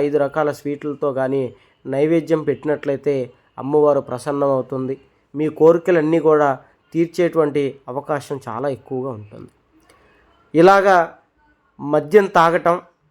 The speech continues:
లాంటివి కూడా కుటుంబంలో చేయకూడదు. ఆ రోజు చాలా పూజలు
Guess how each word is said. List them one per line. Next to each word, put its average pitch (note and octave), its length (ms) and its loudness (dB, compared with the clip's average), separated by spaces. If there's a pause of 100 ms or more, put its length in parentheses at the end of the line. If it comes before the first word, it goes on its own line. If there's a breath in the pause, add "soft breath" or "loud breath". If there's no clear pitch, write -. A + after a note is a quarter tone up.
(840)
లాంటివి D#3+ 480 0
కూడా D#3 200 4 (220)
కుటుంబంలో D3 580 -2
చేయకూడదు. C#3 500 -2 (140)
ఆ C3 60 2
రోజు C#3+ 280 0 (120)
చాలా C3+ 280 2 (120)
పూజలు C#3+ 380 -2